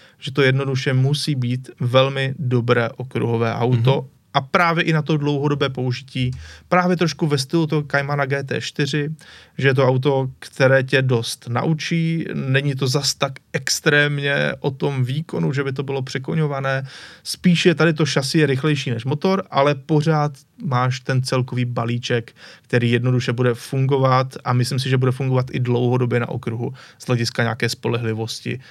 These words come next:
Speaker 1: a dalších věcí.
Speaker 2: Hm? Tak.
Speaker 1: No a teď tady máme ještě poslední kategorii a tou je kategorie elektro.
Speaker 2: Ha.
Speaker 1: Ha. A Michale, ty jsi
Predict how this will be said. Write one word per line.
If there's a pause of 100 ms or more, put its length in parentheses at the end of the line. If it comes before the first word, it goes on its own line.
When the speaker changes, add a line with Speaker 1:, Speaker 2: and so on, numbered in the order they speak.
(160)
Speaker 1:
a
dalších
věcí. (240)
Speaker 2:
Hm? (840)
Tak. (800)
Speaker 1:
No
a (380)
teď
tady
máme
ještě (140)
poslední
kategorii (160)
a (160)
tou
je
kategorie (120)
elektro. (440)
Speaker 2:
Ha. (340)
Speaker 1:
Ha. (100)
A
Michale, (920)
ty
jsi